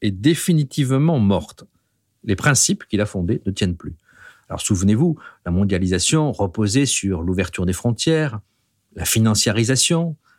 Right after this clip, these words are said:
l'interconnexion des économies, les progrès de ce qu'on appelait la société ouverte. L'espoir d'une paix construite sur l'intensification du commerce et sur l'intégration des sociétés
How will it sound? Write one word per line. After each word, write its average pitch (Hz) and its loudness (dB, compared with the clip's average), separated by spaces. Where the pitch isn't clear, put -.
l'interconnexion 127 0
des 117 0
économies, 147 -2
les 104 0
progrès 135 0
de 107 -2
ce 98 0
qu'on 95 -2
appelait 104 0
la 90 0
société 143 0
ouverte. 107 0
L'espoir 113 0
d'une 117 0
paix 95 -4
construite - -2
sur - -4
l'intensification 143 0
du 107 0
commerce 156 0
et - 0
sur 117 2
l'intégration 143 0
des 123 0
sociétés 120 -2